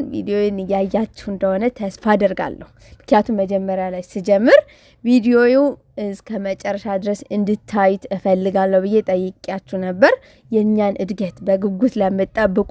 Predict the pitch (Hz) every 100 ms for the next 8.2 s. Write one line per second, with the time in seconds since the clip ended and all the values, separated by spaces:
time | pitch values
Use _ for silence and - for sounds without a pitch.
0 | 262 202 202 202 208 185 185 - 202 -
1 | 196 196 254 233 190 190 196 185 180 185
2 | 185 196 214 214 185 185 202 208 - 539
3 | 539 - - - - - 262 294 294 285
4 | 254 - 233 196 202 202 202 185 190 202
5 | 294 - - - _ _ _ - 208 208
6 | 202 - 214 220 220 214 - 190 220 202
7 | 185 170 170 165 - - 202 220 214 -
8 | 277